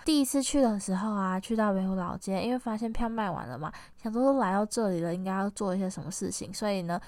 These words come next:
就决定来擂茶。那我觉得擂茶这，这个活动真是蛮惩罚，就是，<laughs> 如果两个人去的话，就是感觉有点在惩罚自己，就是在做一些体力活，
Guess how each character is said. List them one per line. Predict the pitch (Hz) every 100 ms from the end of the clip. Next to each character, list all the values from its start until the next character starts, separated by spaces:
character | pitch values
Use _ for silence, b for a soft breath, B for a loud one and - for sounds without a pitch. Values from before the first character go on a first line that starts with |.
| B -
就 | 220
决 | 208 196
定 | 208
来 | 196 175
擂 | 175 190 185 202
茶。 | 247 - 190 - - - - _
那 | 294
我 | 247
觉 | 190 196
得 | 196 196 196 196 _ - _
擂 | 202 190 220
茶 | 214 190
这， | 190 220 -
这 | -
个 | 226 202 202
活 | - 185 185
动 | 202 196
真 | 190
是 | 208 202 180 -
蛮 | 185 180 214
惩 | - 185 170
罚， | - - 143 170 B B B B -
就 | 214
是， | 214 208 190 185 202 -
<laughs> | 208 202 -
如 | -
果 | 254
两 | 262 143 151
个 | 156
人 | 160
去 | 180 - 214
的 | 165
话， | 170 175 - - 220 -
就 | -
是 | - 233 233 B B
感 | - 180
觉 | 185
有 |
点 | 190 170 175
在 | 196
惩 | 208 - 196 156
罚 | - 143
自 | - 180
己， | - - 67
就 | 190
是 | 190 180
在 | 165 190
做 | 185 185 180
一 |
些 | 175
体 | - - 170
力 | 175 175
活， | - -